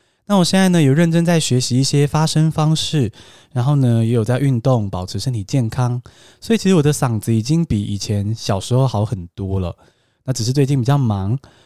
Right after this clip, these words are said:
那虽说如此啦，我还是会注意为各位保养我的喉咙，让大家听到最美好的嗓音。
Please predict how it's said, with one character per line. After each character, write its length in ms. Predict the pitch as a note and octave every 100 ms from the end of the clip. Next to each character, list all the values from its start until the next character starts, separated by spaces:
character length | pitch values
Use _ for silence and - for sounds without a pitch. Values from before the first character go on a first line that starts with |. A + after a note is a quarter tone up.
| _ _ -
那 540 | C#3+ C3+ B2+ A#2+ A2 -
虽 280 | - G3+ G#3+
说 200 | G#3+ A3
如 220 | C#3+ D#3+
此 180 | - A2
啦， 160 | F#2
我 120 | G2
还 120 | G#2 A#2
是 140 | -
会 160 | E3 C#3
注 300 | - D3+ C3
意 200 | A#2 - _
为 120 | C3
各 200 | - A#2
位 120 | G#2+
保 240 | G#2 G2+ G2+
养 140 | G2+
我 60 | F#2+
的 80 |
喉 180 | F#2+ A2+
咙， 260 | B2 A#2+ C3+ - - -
让 160 | A#2
大 80 | A#2
家 80 | A#2
听 180 | A#2+ A#2+
到 160 | A#2+
最 280 | A2+ F3+ F#3
美 180 | D3+ D#3
好 160 | D#3 C#3
的 100 | C#3+
嗓 240 | C#3+ C3
音。 300 | D#3+ F3+